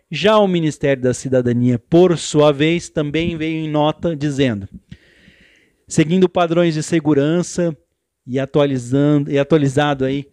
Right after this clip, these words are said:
com um conjunto de bases de dados, informações que são consultadas pela Dataprev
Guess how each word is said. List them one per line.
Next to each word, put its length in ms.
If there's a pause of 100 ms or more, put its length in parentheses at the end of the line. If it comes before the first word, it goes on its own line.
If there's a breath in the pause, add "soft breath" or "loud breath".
(160)
com 160
um 40
conjunto 480
de 100
bases 580
de 140
dados, 760
informações 760
que 100
são 340
consultadas 720
pela 280
Dataprev 680